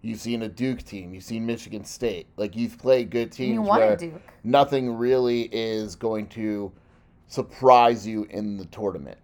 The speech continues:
Speaker 1: And, and so I get it. And if it's worth taking a loss or two, so be it. And since we're on the topic of complaining, uh, I would not expect Arizona to play in this tournament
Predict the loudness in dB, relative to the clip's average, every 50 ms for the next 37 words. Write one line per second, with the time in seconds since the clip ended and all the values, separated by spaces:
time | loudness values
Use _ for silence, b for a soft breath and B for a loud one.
0 | _ -12 -10 -8 -8 -8 -8 -10 -10 -12 -12 -8 -2 0 2 2 0 0 -2 -4
1 | -2 0 0 0 -2 -2 -6 -8 -10 -10 -10 -14 -12 -8 -6 -6 -6 -6 -6 -4
2 | -4 -4 -4 -4 -6 -6 -4 -4 -2 -2 -2 -4 -6 -10 -12 -10 -12 -12 -12 -8
3 | -8 -8 -8 -8 -8 -4 0 2 2 2 2 0 _ -10 -8 -6 -6 -6 -6 -8
4 | -10 b b b b b b b b _ _ -10 -10 -8 -2 0 0 2 2 0
5 | -2 -4 -2 0 0 0 0 -4 -6 -8 -8 -8 -10 -14 -8 -6 -4 -4 -4 -4
6 | -6 -8 -8 -10 b b b b b -6 -4 -2 -2 -2 -2 -4 -4 -4 -6 -6
7 | -6 -6 -6 -6 -6 -4 -4 -4 -4 -4 -6 -6 -6 -6 -4 -2 -2 -2 -2 -2
8 | -6 -10 -10 -8 -6 -4 -4 -4 -6 -10 -14 -10 -6 -6 -4 -4 -4 -6 -8 -8